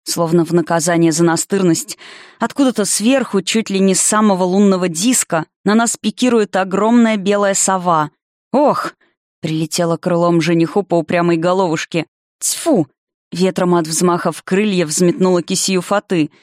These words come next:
Даже в мой открытый от неожиданности рот попала. Мы с проклятиями,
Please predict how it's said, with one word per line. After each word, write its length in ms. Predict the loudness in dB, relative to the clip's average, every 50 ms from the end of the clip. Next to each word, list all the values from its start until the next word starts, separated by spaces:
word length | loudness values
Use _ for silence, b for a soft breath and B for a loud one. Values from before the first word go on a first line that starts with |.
| b b b b b b
Даже 300 | -2 -2 -2 -2 -2 0
в 60 | 2
мой 220 | 2 4 4 2 0
открытый 460 | -2 -2 -2 0 0 2 2 0 -2
от 140 | 0 0 0
неожиданности 640 | 0 2 0 0 0 0 2 0 0 0 -2 -2 -2
рот 260 | 0 0 0 -2 -2
попала. 580 | -4 -4 -4 -2 -2 -2 0 0 -2 -2 -4 -8 _ _ _ _ _ _ _ _ _
Мы 160 | 0 2 2
с 120 | 0 -2
проклятиями, 800 | -2 -4 -4 -2 0 0 0 0 0 0 0 2 4 4 2 2